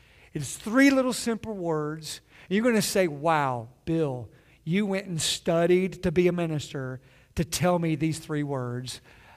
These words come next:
I think you should get your money back. I think your parents should get their money back. Here they are. We need friends. All right, thank you. <laughs>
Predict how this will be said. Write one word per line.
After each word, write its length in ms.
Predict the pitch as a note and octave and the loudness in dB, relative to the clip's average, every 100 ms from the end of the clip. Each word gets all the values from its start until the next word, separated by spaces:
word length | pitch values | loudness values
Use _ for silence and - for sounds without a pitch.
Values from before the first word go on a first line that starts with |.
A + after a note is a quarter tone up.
| _ | _
I 220 | - C3 D3 | -8 -2 0
think 260 | E3+ D3+ | 2 0
you 80 | F3 | -2
should 240 | C#3+ F3 | 0 0
get 220 | D3+ D#3+ - | 2 0 0
your 80 | |
money 260 | D3+ C#3 B2+ | -2 0 0
back. 460 | B2 A#2+ A#2+ A#2+ - | 0 -2 -2 -4 -6
I 540 | - - _ - - | -8 -12 _ -20 -6
think 180 | D3 C3 | -4 -2
your 100 | D3+ | -2
parents 320 | D#3 D#3+ D#3 | 0 2 0
should 120 | D#3+ | 0
get 120 | D#3+ | 0
their 100 | D#3+ | 0
money 260 | D#3 D3 C#3 | 0 0 0
back. 360 | B2+ A#2 A#2+ - _ - _ | -2 -4 -8 -16 _ -20 _
Here 240 | - E3+ F#3 | 0 4 6
they 160 | F3+ | 6
are. 400 | E3 C#3 A#2 A2 - _ _ _ _ _ _ _ _ _ | 6 2 -4 -12 -18 _ _ _ _ _ _ _ _ _
We 800 | - F#3 G3+ A3 A3+ A3+ A#3 G#3+ - - - _ _ | -6 2 4 6 6 4 2 -2 -12 -20 -20 _ _
need 800 | - D#3 F3+ F#3 F#3+ F#3+ F#3+ E3 - - _ | -6 0 4 4 4 2 2 -2 -8 -20 _
friends. 1080 | - - E3+ E3+ E3+ D#3 C#3+ C3 A#2 - - - _ _ _ _ _ _ _ _ _ _ _ _ _ _ _ _ - | -20 -8 -4 0 0 0 -2 -4 -2 -2 -4 -10 _ _ _ _ _ _ _ _ _ _ _ _ _ _ _ _ 4
All 100 | G3+ | 6
right, 140 | F3+ | 8
thank 180 | D3+ D#3+ | 6 2
you. 120 | G3 F#3+ - - | 0 -2 -8 4
<laughs> 1040 | C4 - C4 B3 C4+ A#3+ - B3+ - - | 6 10 8 8 8 8 6 4 2 -4